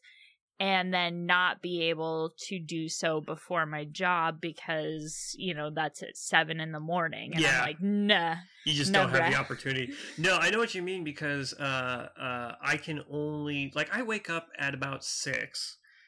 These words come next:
Speaker 2: and that's fine, and I wanna work out more, but my friends say, like, "Oh, just wake up earlier and work out." And it's like, "No."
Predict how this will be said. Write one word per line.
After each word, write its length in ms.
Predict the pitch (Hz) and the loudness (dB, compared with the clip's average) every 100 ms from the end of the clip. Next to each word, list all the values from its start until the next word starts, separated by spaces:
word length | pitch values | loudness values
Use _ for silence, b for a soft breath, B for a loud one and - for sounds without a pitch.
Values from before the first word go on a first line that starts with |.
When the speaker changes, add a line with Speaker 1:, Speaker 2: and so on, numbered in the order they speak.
| b - | b -4
Speaker 2:
and 720 | 139 135 135 131 131 127 123 - - | -2 0 0 2 0 -2 -8 -10 -2
that's 280 | 147 170 - | 0 0 -8
fine, 720 | - 226 156 127 127 127 139 b b b _ _ - | -4 -2 -2 -4 -6 -10 -12 b b b _ _ -6
and 80 | 139 | -2
I 60 | 127 | -2
wanna 320 | 135 160 190 | 0 -2 -2
work 220 | 202 202 | -4 -2
out 180 | 202 185 | -4 -4
more, 400 | 202 185 139 135 | -4 -4 -4 -4
but 160 | 131 131 | -4 -4
my 80 | |
friends 320 | 131 160 156 - | -2 -2 -4 -2
say, 140 | 147 | 0
like, 160 | 139 139 | 0 -2
"Oh, 120 | 214 | -2
just 200 | 202 - | -2 -2
wake 140 | 202 202 | -2 -4
up 80 | - | -4
earlier 400 | 160 185 160 139 | -4 -2 -2 -2
and 100 | 139 | -2
work 200 | 147 175 | -4 -2
out." 240 | 165 123 | -2 -4
And 80 | 113 | -6
it's 160 | 131 135 | -8 -10
like, 160 | - | -14
"No." 500 | 143 170 349 - 127 | -6 -4 0 -2 -2